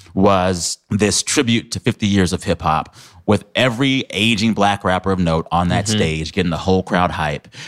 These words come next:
Speaker 1: Trevor Noah hosted the show. Some of the biggest moments came from folks like Lizzo. These award shows can't live without Black people and Black art and Black music at this point. And yet, they consistently don't give those Black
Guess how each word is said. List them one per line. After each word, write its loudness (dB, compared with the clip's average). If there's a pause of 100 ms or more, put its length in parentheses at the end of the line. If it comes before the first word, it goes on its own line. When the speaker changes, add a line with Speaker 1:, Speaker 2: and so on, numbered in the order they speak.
(180)
Speaker 1:
Trevor 0
Noah 0
hosted -2
the -6
show. -4
Some -2
of 0
the 2
biggest 0
moments 0
came -6
from -8
folks -4
like -2
Lizzo. 0 (380)
These 2
award 2
shows -2 (160)
can't 0
live 0
without 0
Black -4
people -4
and -2
Black -2
art -2 (140)
and 2
Black 0
music 0
at -2
this -2
point. -2 (240)
And 2
yet, -2 (180)
they 0
consistently -2
don't 0
give 0
those 0
Black -2